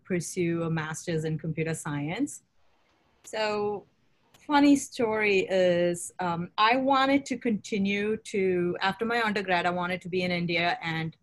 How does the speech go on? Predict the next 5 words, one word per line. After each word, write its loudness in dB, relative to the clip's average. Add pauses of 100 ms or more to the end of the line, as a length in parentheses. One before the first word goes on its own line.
(1200)
work, 0 (800)
not 0 (180)
pursue 0
a -2
master's. -2